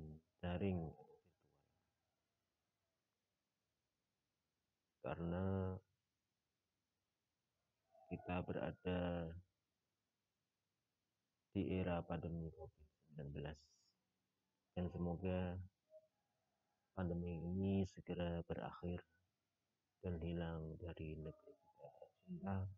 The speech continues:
Amin, Allahumma amin. Oke, kita awali, eh, materi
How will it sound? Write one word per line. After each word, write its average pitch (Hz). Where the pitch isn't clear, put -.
Amin, 87
Allahumma 76
amin. -
Oke, 110
kita 104
awali, 104
eh, 90
materi 95